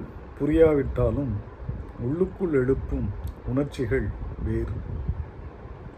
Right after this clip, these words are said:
அடுத்த கவிதை கோயில் மணியோசை. உச்சிக்கால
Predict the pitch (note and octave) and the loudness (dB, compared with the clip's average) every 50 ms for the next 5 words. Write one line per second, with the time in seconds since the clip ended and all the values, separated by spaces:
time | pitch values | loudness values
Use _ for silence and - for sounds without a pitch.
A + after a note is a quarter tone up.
0 | - - - - - - - - - - - - - - - - - - - - | -16 -18 -18 -18 -16 -16 -16 -16 -16 -16 -16 -14 -14 -14 -14 -14 -14 -14 -14 -14
1 | - - - - C3+ - - - F3 D3+ D3 C3+ B2 A#2+ B2 D3 E3+ B2 A2 G#2+ | -16 -12 -8 -4 -4 0 4 4 4 6 6 4 4 4 4 2 2 0 -4 -6
2 | - - - - - - - - - - - C#3+ E3+ G3 F#3+ F#3+ F#3 F3 D3+ C3+ | -10 -12 -16 -16 -14 -14 -14 -12 -8 -2 4 6 6 6 6 6 4 4 4 2
3 | C#3 C#3+ C#3 C3+ A#2+ A2+ - - - - - - - - - - - - - - | 2 2 2 2 2 0 0 -4 -6 -6 -6 -6 -6 -6 -6 -8 -8 -10 -10 -10
4 | - - - - - - - - - - - - - - - - - - - - | -10 -10 -10 -10 -10 -10 -8 -8 -8 -8 -10 -12 -14 -16 -16 -18 -18 -18 -18 -18
5 | - - - - C#3+ C#3 A#2+ - - G#3+ G#3 - A3 F#3+ F3 D#3+ D#3 | -18 -16 -12 -8 -8 -6 -2 0 2 2 4 6 6 6 8 6 4